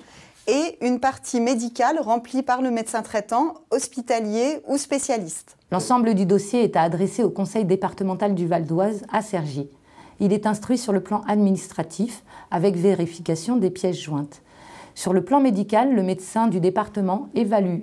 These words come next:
Speaker 2: et valide le gir qui correspond au niveau d'autonomie de la personne selon une grille nationale.
Speaker 1: Nous sommes ensuite saisis pour aller en visite à domicile uniquement si la perte d'autonomie relève d'un gir quatre,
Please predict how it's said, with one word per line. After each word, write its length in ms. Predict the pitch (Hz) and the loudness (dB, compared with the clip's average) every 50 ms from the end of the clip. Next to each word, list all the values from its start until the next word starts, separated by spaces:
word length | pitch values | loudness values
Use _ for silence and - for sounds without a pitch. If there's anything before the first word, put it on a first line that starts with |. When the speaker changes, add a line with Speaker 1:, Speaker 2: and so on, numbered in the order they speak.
| - - | -4 -2
Speaker 2:
et 60 | 170 | -2
valide 380 | 151 165 196 208 226 214 170 | 0 2 2 2 2 2 2
le 100 | 170 190 | 2 2
gir 460 | 190 147 170 170 202 269 262 226 - - - - - - - - | 2 2 2 2 2 2 0 -2 -6 -8 -10 -16 -20 -20 -12 -4
qui 160 | - 214 214 | -2 -2 0
correspond 640 | - 262 247 247 226 233 - - 247 247 247 254 247 | 2 2 2 2 0 -2 -2 -2 0 0 0 0 0
au 120 | - 180 190 | 0 2 4
niveau 280 | 202 208 208 196 240 | 4 4 4 4 4
d'autonomie 480 | 196 208 208 208 220 214 208 202 214 220 | 4 2 2 2 0 2 2 2 2 2
de 80 | 170 175 | 2 2
la 120 | 175 170 | 0 0
personne 480 | - 202 190 - - - 214 233 254 247 - - - - - | 0 -2 -4 -4 -4 -2 0 0 0 0 -4 -8 -14 -12 -12
selon 320 | - - - 226 196 208 226 | -6 -4 0 2 2 4 4
une 140 | 220 202 | 4 4
grille 280 | 180 - 190 214 202 190 | 2 2 2 2 2 2
nationale. 520 | 196 190 185 - - - 180 156 147 143 143 - - - - - - | 2 2 0 0 -2 -2 -2 -2 -2 -2 -6 -10 -14 -14 -10 -4 0
Speaker 1:
Nous 120 | 220 247 | 0 0
sommes 300 | 247 247 339 349 359 294 | 2 2 2 2 4 2
ensuite 400 | 277 277 269 - - 254 240 240 | 2 0 -2 -2 -2 -2 -2 -2
saisis 500 | - - 285 294 262 233 233 247 294 330 330 | -2 0 0 2 2 2 2 2 2 2 2
pour 220 | - - 262 233 | 0 -2 0 0
aller 320 | 240 247 240 233 226 226 - | 2 2 2 0 0 -2 -2
en 100 | - 214 | -4 -4
visite 380 | 214 226 262 277 311 339 339 - | -2 0 0 2 2 0 2 2
à 100 | 262 240 | 0 0
domicile 560 | 202 233 220 220 214 220 - - 269 302 330 - - - - - | 2 0 0 0 -2 -2 -2 -2 0 0 -2 -4 -10 -20 -10 -4
uniquement 460 | - 247 247 262 247 247 - 262 294 | 0 2 2 2 2 2 2 2 2
si 180 | 330 320 - 285 | 2 0 -2 0
la 140 | 226 226 214 | 0 0 0
perte 380 | 214 233 285 294 - - - | 2 2 0 0 0 -2 -2
d'autonomie 680 | 269 220 233 226 240 247 226 220 214 208 208 220 269 311 | 0 0 0 0 0 0 0 2 2 0 0 2 2 2
relève 400 | 311 277 247 226 226 233 226 214 | 0 0 0 0 0 0 -2 -2
d'un 180 | 196 208 202 202 | -4 -4 -4 -4
gir 320 | 196 202 202 196 - - | -4 -4 -6 -6 -6 -4
quatre, 360 | - 233 240 - - - - | 0 0 0 0 -4 -10 -16